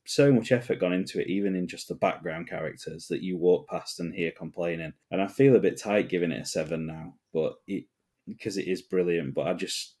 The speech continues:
it doesn't sit as high up in, maybe it's a nostalgia thing 'cause I played it later in life,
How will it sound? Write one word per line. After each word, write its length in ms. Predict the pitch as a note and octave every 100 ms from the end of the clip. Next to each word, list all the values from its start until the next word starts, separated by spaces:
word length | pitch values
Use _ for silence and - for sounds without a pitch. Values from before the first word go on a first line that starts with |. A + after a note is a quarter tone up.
| -
it 220 | F#2+ -
doesn't 400 | G#2 G2+ F#2 -
sit 500 | - - - F#2 - _ _ _ -
as 160 | F2+
high 260 | - F#2+ F2+
up 220 | F2+ -
in, 320 | F#2 F2+ F2 - - _ -
maybe 220 | A#2+ G#2+
it's 140 | -
a 40 | F2+
nostalgia 560 | E2+ - F2 E2+ E2
thing 240 | E2+ D#2+ D#2+
'cause 140 | -
I 60 | E2
played 300 | - F2+ E2
it 140 | - F2+
later 420 | E2 E2+ F2+ E2+
in 160 | F2
life, 460 | F2 F#2+ G2+ - -